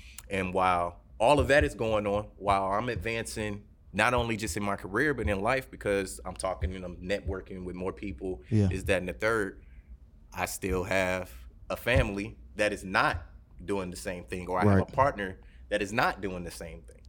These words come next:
Speaker 1: You
Speaker 2: Right.
Speaker 1: know what I'm saying? They're not getting exposed to what's going on on the outside.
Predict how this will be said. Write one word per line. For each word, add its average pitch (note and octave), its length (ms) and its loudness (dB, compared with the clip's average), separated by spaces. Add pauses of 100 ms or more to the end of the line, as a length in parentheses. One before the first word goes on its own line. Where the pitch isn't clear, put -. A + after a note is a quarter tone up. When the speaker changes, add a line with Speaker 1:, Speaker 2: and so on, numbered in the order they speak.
(140)
Speaker 1:
You G#2+ 80 0
Speaker 2:
Right. G2 80 2
Speaker 1:
know G#2 80 2
what G2+ 100 0
I'm G2+ 60 0
saying? G#2 280 0
They're G2 120 0
not A2 400 2
getting F#2 240 -4
exposed F2+ 600 -8
to F2 340 -6 (560)
what's F#2 220 -4
going F2+ 260 -2
on F2 200 -6
on F2 100 -8
the F2+ 40 -8
outside. F2 600 -6